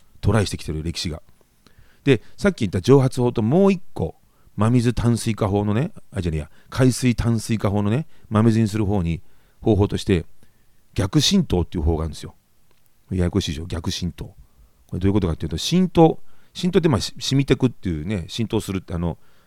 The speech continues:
何、いろんなものが浸透するっていう世の中で普通に言葉使いますけど、あの浸透のことの逆で逆浸透って言うんですけど、まあ、あの、ちょっとね、これ説明するとなかなか大変なんですけど、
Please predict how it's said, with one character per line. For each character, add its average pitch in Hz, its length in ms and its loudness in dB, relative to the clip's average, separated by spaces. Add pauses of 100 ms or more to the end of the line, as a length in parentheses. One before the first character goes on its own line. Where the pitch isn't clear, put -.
(280)
何、 92 200 -2
い 107 40 0
ろ 104 100 2
ん - 20 -2
な 110 60 0
も 107 80 2
の 98 60 0
が 92 60 -6
浸 104 140 -4
透 98 120 -2
す - 120 -8
る 95 60 -4
っ - 20 -4
て 82 120 -8
い - 20 -2
う - 20 -2
世 95 40 -6
の 90 60 -4
中 76 60 -8
で 69 60 -10
普 - 80 -16
通 85 80 -6
に 80 60 -6
言 87 120 -4
葉 85 100 -4
使 - 140 -10
い 76 40 -6
ま 80 80 -6
す - 80 -16
け 76 60 -8
ど、 73 180 -8 (260)
あ - 100 -2
の 151 80 -2
浸 131 220 -4
透 123 160 0
の 120 100 -4
こ 107 120 -4
と 107 100 -6
の 87 180 -4 (360)
逆 123 440 -2
で 123 120 -4
逆 95 240 -8
浸 107 200 -8
透 80 120 -10
っ - 20 -10
て - 80 -18
言 82 60 -16
う - 20 -14
ん - 0 -
で 76 40 -14
す - 60 -20
け 87 80 -12
ど、 82 280 -4 (1000)
ま 151 240 0
あ、 110 40 0
あ 107 40 0
の、 107 300 4
ち - 80 4
ょ - 20 8
っ - 20 -14
と - 80 0
ね、 101 120 4
こ 98 80 0
れ 92 60 0
説 127 280 0
明 190 200 6
す - 140 -4
る 175 100 0
と 170 100 2
な 127 140 2
か - 100 -6
な 156 80 6
か 147 100 0
大 - 220 0
変 151 140 4
な 151 100 6
ん 123 40 8
で 95 80 2
す - 80 -4
け 92 100 0
ど、 87 200 4